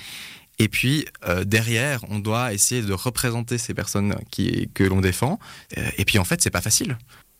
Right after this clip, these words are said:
Si on prend une décision, c'est qu'on va forcément fâcher quelqu'un et, et disons, euh, euh,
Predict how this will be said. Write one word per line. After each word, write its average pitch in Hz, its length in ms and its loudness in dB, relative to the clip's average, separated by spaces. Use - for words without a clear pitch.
Si - 140 4
on 104 100 6
prend 104 200 2
une 104 60 6
décision, 104 460 4
c'est - 140 2
qu'on - 120 -6
va 95 100 2
forcément 101 440 0
fâcher 117 300 2
quelqu'un 113 460 2
et, 92 260 0
et 95 240 2
disons, 98 460 2
euh, 90 280 0
euh, - 80 0